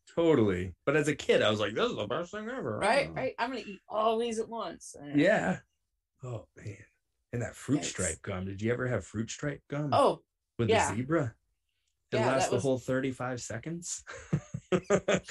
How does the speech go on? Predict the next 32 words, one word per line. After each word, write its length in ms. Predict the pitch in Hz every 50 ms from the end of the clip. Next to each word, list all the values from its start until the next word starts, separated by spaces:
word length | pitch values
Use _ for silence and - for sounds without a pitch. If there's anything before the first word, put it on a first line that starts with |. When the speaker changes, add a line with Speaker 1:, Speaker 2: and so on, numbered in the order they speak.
| - - 226 -
Speaker 1:
it 40 | -
Speaker 2:
just 180 | 190 185 -
Speaker 1:
was 80 | - 226
Speaker 2:
gonna 140 | 254 254 240
Speaker 1:
like 140 | - - -
Speaker 2:
say 120 | - -
Speaker 1:
chewing 220 | 165 156 160 156
on 160 | 143 143 135 127
cardboard. 680 | - 107 107 113 120 123 135 123 117 - 180 156 - - _ _ _ _ _
<laughs> 0 | 196 196 - - - - - _ - - _ _ - - _ - - - - - - - - _
Speaker 2:
Just 140 | 226 226 220
say 100 | 226 214
that's 260 | 190 180 - - -
tasty 380 | - - 196 196 190 - 196 185
for 120 | 196 180
about 240 | 165 160 156 - 185
fourteen 460 | - 196 180 - - - 175 170 165 160
seconds. 460 | 175 170 160 156 - 165 160 180 - -
<laughs> 140 | 160 - -
And 100 | 214 214
then, 200 | 202 180 185 185
uh 140 | 180 175 180
Speaker 1:
Yeah. 280 | - 196 190 - - 196 - _ _ _ _ _ _ _ - - - - - - _ _
Yeah, 160 | 131 123 120
I 40 | 120
might 160 | 139 147 147
be 100 | 127 113
generous 460 | 107 107 113 113 120 107 95 92 -
with 100 | - 95 98
the 80 | -
thirty-seven 640 | 92 - 107 101 95 95 - 117 110 107 101 92 90
there. 260 | 92 92 95 90